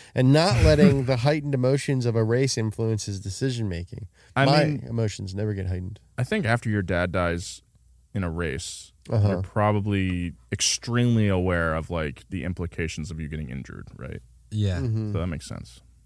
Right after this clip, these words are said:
Speaker 1: Yeah, my dad died of a heart attack, and I spent years and years destroying my body.
Speaker 2: Mm-hmm.
Speaker 1: So I
Speaker 2: Right.
Speaker 1: guess you're aware of it, but it depends on how you react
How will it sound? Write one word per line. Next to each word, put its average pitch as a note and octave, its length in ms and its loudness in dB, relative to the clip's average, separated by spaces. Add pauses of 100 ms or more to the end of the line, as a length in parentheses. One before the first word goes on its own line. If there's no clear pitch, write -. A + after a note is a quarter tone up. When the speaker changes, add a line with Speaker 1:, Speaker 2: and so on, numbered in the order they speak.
(720)
Speaker 1:
Yeah, D3+ 140 4
my E3+ 160 6
dad G#3 220 2
died D#3 180 4
of B2+ 80 4
a A#2 60 2
heart A2 240 2
attack, G2+ 340 -2
and G2+ 100 -6
I F#2+ 60 -4
spent G2 340 -4 (220)
years G#2 380 -6
and F#2+ 120 -4
years F#2 220 -4
destroying F#2+ 720 -6
my F2 100 -6
body. F2+ 540 -6 (640)
Speaker 2:
Mm-hmm. F2 320 -2 (380)
Speaker 1:
So F#2 640 -6 (160)
I - 60 0
Speaker 2:
Right. F#2 80 0
Speaker 1:
guess A2 200 0
you're A2+ 120 4
aware F#2 360 0
of F#2 100 0
it, - 140 -4
but F#2+ 100 -6
it - 220 -14
depends D3+ 340 0
on E3 120 2
how C#3 100 4
you A#2+ 300 0 (240)
react G#2 560 -4